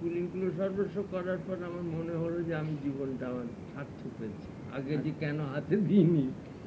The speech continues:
Speaker 1: এবং আমার এই বিমল মিত্রের মতো লেখকও বলেছে যে, "সুধীরবাবু, এর থেকে আধুনিক আর কি হতে পারে? কত সাল আগে লেখা, নীলদর্পণের আগে।"
Speaker 2: হুম, মানে একশো বছরের
Speaker 1: <laughs>
Speaker 2: বেশি হয়ে গেল।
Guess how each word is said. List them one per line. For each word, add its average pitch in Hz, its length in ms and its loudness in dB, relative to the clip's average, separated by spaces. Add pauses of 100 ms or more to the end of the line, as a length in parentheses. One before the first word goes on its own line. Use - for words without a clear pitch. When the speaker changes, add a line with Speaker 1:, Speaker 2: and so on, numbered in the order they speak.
(280)
Speaker 1:
এবং 214 180 8
আমার 208 300 6
এই 185 200 6
বিমল 160 460 4
মিত্রের 214 480 4
মতো 269 320 4
লেখকও 196 580 4
বলেছে 160 340 2
যে, - 260 -8
"সুধীরবাবু, 220 380 4
এর 170 140 8 (140)
থেকে 220 200 -2
আধুনিক 185 560 4
আর 180 100 0 (160)
কি 185 120 -2
হতে 151 340 0
পারে? 92 120 -6 (1120)
কত 135 260 -2 (100)
সাল 139 180 -2
আগে 117 260 -2
লেখা, 120 300 -4
নীলদর্পণের 127 840 -2
আগে।" - 340 -6
Speaker 2:
হুম, 160 720 -2
মানে 165 180 0
একশো 165 440 0
বছরের 175 540 6
Speaker 1:
<laughs> 208 600 6
Speaker 2:
বেশি 185 340 4
হয়ে 139 300 0
গেল। 123 320 -4